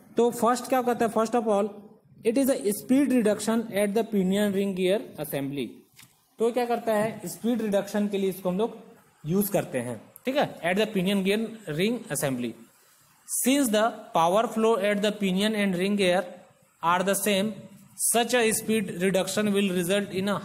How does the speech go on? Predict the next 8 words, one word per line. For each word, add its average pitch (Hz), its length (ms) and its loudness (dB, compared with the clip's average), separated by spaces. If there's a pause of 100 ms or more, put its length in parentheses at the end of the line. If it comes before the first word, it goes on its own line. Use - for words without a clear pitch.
high 170 260 2
torque 123 320 -2 (540)
multiplication। 165 960 -2 (1700)
Second, 240 440 2 (560)
can 247 340 0 (100)
also 202 380 2 (520)
note 214 500 2 (420)
one 220 280 0